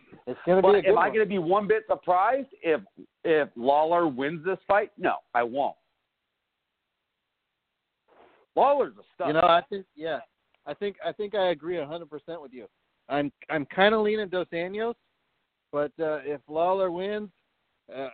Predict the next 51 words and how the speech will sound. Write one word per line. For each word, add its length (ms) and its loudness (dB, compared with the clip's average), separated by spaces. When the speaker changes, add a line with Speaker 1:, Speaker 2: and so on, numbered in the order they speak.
Speaker 1:
I'm 240 -4
not 240 -4
gonna, 280 -2
I'm 120 -4
not 140 -2
gonna 160 -4
fall 240 6
out 60 6
of 60 0
my 100 0
chair. 380 0
Speaker 2:
No, 220 2
and 160 -2
this 180 4
is 200 -6
one 360 -4
fight 340 2
that 140 0
if 220 -8
you 260 -8
said, 300 2
"Let's 300 -2
make 220 -4
a 60 -2
wager 480 -4
on 140 -4
this," 160 -4
I 200 4
would 180 -6
just 200 -12
step 240 -2
away 340 -4
from 180 -4
it 160 -12
because 220 -6
I 140 4
just 280 -10
can't. 220 -8
It, 80 6
Speaker 1:
Th-, 160 8
Speaker 2:
it's, 280 6
Speaker 1:
th-, 80 -12
this 140 4
Speaker 2:
it's 80 4
Speaker 1:
would 80 0
be 120 4
a 20 6
Speaker 2:
a 40 2
Speaker 1:
tough 240 4
Speaker 2:
fight. 80 -6
Speaker 1:
one. 180 -10